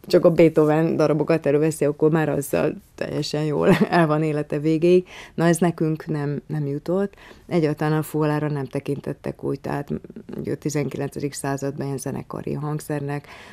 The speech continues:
a, a, a, a barokkorban meg inkább kamarazenére, meg ilyen kis szalon kamarazenére használták ezt a hangszert. Nem is tudta azt, amit most, tehát ezt hangsúlyozni kell. Tehát mondjuk egy barokk fuvola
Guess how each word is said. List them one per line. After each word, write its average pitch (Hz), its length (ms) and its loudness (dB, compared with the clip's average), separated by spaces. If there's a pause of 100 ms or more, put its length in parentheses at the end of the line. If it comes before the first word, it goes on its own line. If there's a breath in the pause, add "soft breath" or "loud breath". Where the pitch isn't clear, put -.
(100)
a, - 80 -12
a, 131 680 -8
a, - 320 -8
a - 160 -10
barokkorban 135 800 -6
meg 135 220 -8
inkább - 340 -12
kamarazenére, 131 1200 -8
meg - 140 -8
ilyen - 140 -8
kis - 180 -8
szalon 127 680 -6 (840)
kamarazenére - 760 -6
használták - 720 -14
ezt 151 200 -12
a - 20 -12
hangszert. - 500 -8 (300 loud breath)
Nem 170 160 4
is 160 120 0
tudta 170 360 -2
azt, 151 200 -4
amit 151 260 -4
most, 143 320 -4
tehát - 220 -8
ezt 139 120 -10
hangsúlyozni 135 800 -6
kell. - 220 -6
Tehát 127 160 -8
mondjuk 135 220 -8
egy 139 120 0
barokk 139 280 -4
fuvola 143 500 -4